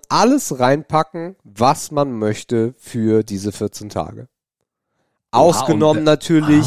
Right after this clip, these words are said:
Speaker 2: ah.
Speaker 1: ausgenommen natürlich Handy, elektronische Geräte, ne, sowas nicht.
Speaker 2: Ja, Lebensmittel und sowas
Speaker 1: Äh,
Speaker 2: wahrscheinlich
Speaker 1: Lebensmittel
Speaker 2: auch nicht, ne?
Speaker 1: darfst du mitnehmen.
Speaker 2: Oha.
Speaker 1: Ja, Lebensmittel darfst du
Speaker 2: Mhm.
Speaker 1: mitnehmen. Aber es ist halt auch nur ein Liter Gefäß. Ich glaub, eins Komma eins
Speaker 2: Ein Liter.
Speaker 1: Liter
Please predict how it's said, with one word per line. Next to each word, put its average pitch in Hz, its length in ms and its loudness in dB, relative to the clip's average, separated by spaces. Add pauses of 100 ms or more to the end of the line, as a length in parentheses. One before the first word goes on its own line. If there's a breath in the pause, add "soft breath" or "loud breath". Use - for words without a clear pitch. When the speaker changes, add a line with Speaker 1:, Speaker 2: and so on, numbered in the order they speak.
(100)
Speaker 2:
ah. 156 100 0
Speaker 1:
ausgenommen 120 420 0
natürlich 113 400 -4
Handy, 113 360 0
elektronische 101 600 -4
Geräte, 110 560 -2
ne, 139 200 -4
sowas 101 380 -6
nicht. 233 160 2
Speaker 2:
Ja, - 60 -6
Lebensmittel 98 560 -6
und 95 100 -6
sowas 110 100 0
Speaker 1:
Äh, 113 80 2
Speaker 2:
wahrscheinlich 107 280 -2
Speaker 1:
Lebensmittel 214 300 2
Speaker 2:
auch 143 60 0
nicht, 101 100 -4
ne? 98 60 0
Speaker 1:
darfst 78 240 -2
du 113 60 -10
mitnehmen. 156 320 -6 (680)
Speaker 2:
Oha. 95 480 -4
Speaker 1:
Ja, 98 480 0
Lebensmittel 107 520 -8
darfst 90 280 -6
du - 20 -6
Speaker 2:
Mhm. 131 60 -2
Speaker 1:
mitnehmen. 131 460 0 (180 loud breath)
Aber 139 320 4
es 127 80 -4
ist - 160 -4
halt 143 160 0
auch 135 100 -2
nur 143 180 -2
ein 156 160 2
Liter 135 360 -2
Gefäß. - 560 -8
Ich - 120 -18
glaub, 107 360 0
eins 101 240 -6
Komma 104 300 -2
eins 120 300 -2
Speaker 2:
Ein 110 100 -6
Liter. 123 340 -2
Speaker 1:
Liter - 40 -20